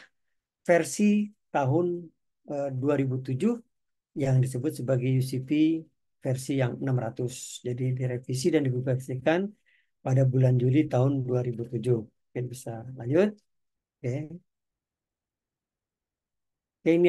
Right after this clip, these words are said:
adalah evolusi U C P itu tahun sembilan belas tujuh puluh tiga, kemudian muncul, eh, revisi pertama lima satu,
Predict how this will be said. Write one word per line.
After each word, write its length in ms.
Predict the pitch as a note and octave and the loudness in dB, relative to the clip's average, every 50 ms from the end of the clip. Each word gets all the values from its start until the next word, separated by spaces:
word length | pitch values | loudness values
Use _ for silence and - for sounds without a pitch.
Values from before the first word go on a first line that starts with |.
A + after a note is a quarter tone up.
| E3 | 6
adalah 220 | D#3 D#3+ E3 F3 F#3 F3+ E3 | 6 6 6 6 4 4 2
evolusi 560 | C3 - D#3+ D3 D3+ D3 C3+ - E3 D#3+ D#3 | 4 2 2 2 2 -2 -2 0 2 4 4
U 40 | D3 C3+ | 4 2
C 140 | D3 C#3 C3 | -2 -4 0
P 280 | C3+ E3+ F3+ G3 F#3 D3+ | 2 2 2 2 2 0
itu 80 | D#3 D#3 D#3 | -2 0 0
tahun 180 | D3+ C#3+ C#3+ C#3+ C#3+ C#3+ C#3+ - _ _ | 0 0 2 0 -4 -6 -10 -14 _ _
sembilan 140 | - D3 C#3 | -6 -4 -4
belas 140 | C3 C#3 C3 | -4 -4 -6
tujuh 100 | - B2+ B2+ | -8 -8 -8
puluh 140 | B2+ B2+ C#3 | -8 -6 -6
tiga, 280 | C3+ B2 B2 D#3+ E3 F3 F3+ F#3+ F#3+ F#3 F#3 F3+ - | -6 0 4 4 4 6 4 2 2 -2 -4 -6 -6
kemudian 600 | D#3 C#3+ C#3 C#3 C#3 B2+ B2 C#3 C#3+ C#3+ C#3 C#3+ C#3+ C#3+ C#3+ | -4 -4 -2 -4 -4 -2 -2 0 0 2 0 0 -2 -2 -4
muncul, 500 | C#3+ D3 C#3+ C3+ C3 D#3 D#3 D#3 D#3+ D#3 D#3+ D#3 - _ _ _ _ _ _ _ _ _ _ _ - | -4 -4 -6 0 4 6 8 8 8 8 6 2 -4 _ _ _ _ _ _ _ _ _ _ _ -4
eh, 480 | D#3 C#3+ C#3 C#3 C3+ C3+ C3+ C3+ C3+ C#3 C3+ C#3 C#3+ C#3+ | 0 2 2 2 2 2 2 0 0 -2 -4 -6 -6 -6
revisi 320 | D3 C#3 C#3 C3+ B2+ - C#3+ C3 | -6 -6 -4 -6 -6 -4 -2 -2
pertama 320 | C3+ C3 C3 C#3+ C#3 C#3+ D3 C#3+ C#3+ | -2 0 0 0 0 0 0 0 0
lima 160 | C3+ C#3 C3+ | 0 -2 -2
satu, 400 | C3 C3 D3 D3 C3+ C3 - D#3 | -2 -2 -2 -2 -2 0 2 4